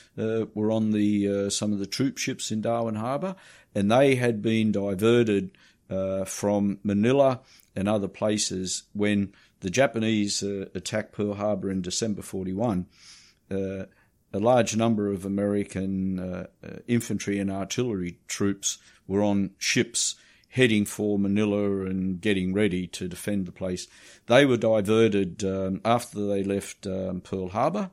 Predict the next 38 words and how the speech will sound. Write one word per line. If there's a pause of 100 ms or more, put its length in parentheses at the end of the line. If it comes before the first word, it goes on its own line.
or
after
they
left
Hawaii, (960)
and,
and
they (180)
were
at
sea
when
Pearl
Harbor
was
attacked. (500)
The,
uh,
U
S
S
Holbrook, (180)
being
one
of
them, (260)
was
diverted
to
Brisbane. (480)
And
so (540)
the
American
troops
were
landed
there.